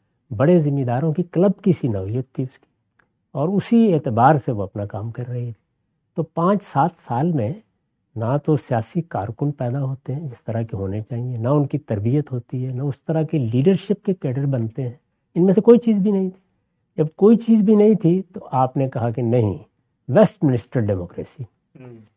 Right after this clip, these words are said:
Speaker 1: इसलिए कि जो हमारे कायदीन थे, वो इसी का ख्वाब देखते थे। जैसे ही आपने इसकी पदा कर दी, तो हकीकत बिल्कुल सामने आ गई। यानी अभी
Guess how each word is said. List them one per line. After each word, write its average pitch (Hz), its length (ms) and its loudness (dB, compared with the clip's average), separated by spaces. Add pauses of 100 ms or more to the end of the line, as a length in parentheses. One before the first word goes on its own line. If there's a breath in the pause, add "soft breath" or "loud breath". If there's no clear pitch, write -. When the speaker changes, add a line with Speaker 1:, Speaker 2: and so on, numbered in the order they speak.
Speaker 1:
इसलिए 127 400 -2
कि 120 100 -2
जो 110 100 -4
हमारे 101 520 -4 (380)
कायदीन 110 500 2
थे, 107 200 -4 (400)
वो 123 80 -2
इसी 113 200 0
का 123 120 -2
ख्वाब 95 320 -4
देखते 107 380 -6
थे। - 140 -18 (600)
जैसे 131 300 4
ही 247 100 8
आपने 185 340 6
इसकी 139 280 -2
पदा 110 320 0
कर 120 240 -2
दी, 170 240 0 (480)
तो 117 60 -6
हकीकत 131 500 -2
बिल्कुल 117 280 -6
सामने 120 400 -8
आ 117 120 -8
गई। 113 180 -12 (520)
यानी 120 240 -4
अभी 165 540 2